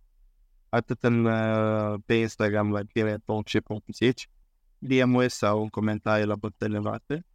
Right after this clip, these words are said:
cât și în secțiunea de sugestii a fiecărui episod în parte, în care puteți propune, după cum a propus și Andreea, uh, pentru episodul de azi, subiecte despre care să discutăm în, uh, Canțănica săptămâni.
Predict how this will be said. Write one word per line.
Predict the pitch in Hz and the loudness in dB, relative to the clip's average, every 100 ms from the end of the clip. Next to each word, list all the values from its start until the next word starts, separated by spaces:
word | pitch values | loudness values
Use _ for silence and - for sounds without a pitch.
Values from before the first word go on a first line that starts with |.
| _ _ | _ _
cât | 131 - | -6 -6
și | - 131 135 | -2 0 0
în | 131 | -2
secțiunea | 135 - - 127 127 | -6 -4 0 2 2
de | 117 117 117 117 | 2 2 2 0
sugestii | - 120 123 127 - 113 107 | -2 0 2 0 -2 -2 0
a | 104 104 104 104 | 2 0 0 -2
fiecărui | 143 139 123 107 | 0 2 2 0
episod | 104 - 110 | -2 -4 -2
în | 107 | -2
parte, | 104 104 107 117 127 _ | -2 -2 -4 -6 -8 _
în | 113 | -6
care | 107 104 | 0 2
puteți | 104 - 110 - | 0 -2 -4 -2
propune, | 110 104 113 107 104 104 - _ | -4 0 0 0 -2 -8 -16 _
după | 170 160 | -2 -2
cum | 127 135 | 2 4
a | |
propus | 120 104 113 | 4 0 -2
și | - | 0
Andreea, | 101 - 104 104 104 | -2 0 0 2 2
uh, | 101 101 101 95 | 0 -2 -4 -6
pentru | - 107 104 | -4 -2 -2
episodul | 104 110 101 101 | -4 -4 -2 -2
de | |
azi, | 104 107 104 - _ - | -2 -2 -4 -12 _ -14
subiecte | 151 - 185 190 185 | -10 0 2 2 2
despre | 160 - | 0 -2
care | 156 143 | 0 0
să | 143 131 | 0 -4
discutăm | 127 - 110 123 123 | -8 -10 -2 2 2
în, | 120 117 | 2 0
uh, | 117 113 110 110 107 104 - | 0 2 2 0 -2 -8 -4
Canțănica | 120 110 110 113 113 110 107 - | -4 -2 -4 -2 0 0 -2 -10
săptămâni. | - 143 - 139 127 101 | -4 -2 2 2 2 0